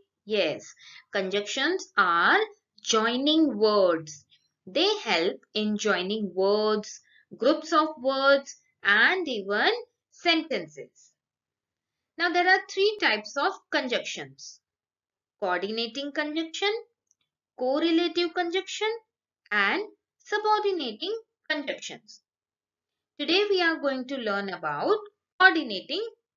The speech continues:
conjunction. Coordinating conjunctions join two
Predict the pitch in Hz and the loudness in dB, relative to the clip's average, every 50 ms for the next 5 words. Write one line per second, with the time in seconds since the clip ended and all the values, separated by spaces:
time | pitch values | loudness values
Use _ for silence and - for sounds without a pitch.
0 | _ - 302 285 262 233 202 175 - - - - 147 131 _ _ _ _ _ _ | _ -4 -4 -4 -2 -4 -8 -10 -10 -12 -16 -16 -18 -20 _ _ _ _ _ _
1 | _ _ _ _ _ _ _ _ _ _ _ _ _ _ _ _ _ _ _ _ | _ _ _ _ _ _ _ _ _ _ _ _ _ _ _ _ _ _ _ _
2 | _ _ _ - 185 185 196 214 330 392 440 466 453 466 466 480 440 - - 294 | _ _ _ -6 -2 -2 -2 -2 -2 -4 -4 -4 -4 -6 -6 -8 -8 -8 -6 -6
3 | 254 247 240 - - - - 226 190 175 175 214 320 403 - - - _ 175 170 | -6 -6 -6 -8 -8 -10 -10 -8 -8 -6 -4 -4 -4 -6 -6 -10 -16 _ -20 -20
4 | _ - 240 240 220 190 175 165 170 220 339 403 - - - _ _ _ _ _ | _ -4 -4 -4 -2 -4 -6 -6 -6 -6 -6 -6 -6 -10 -16 _ _ _ _ _
5 | - 359 415 494 523 | 4 6 8 8 8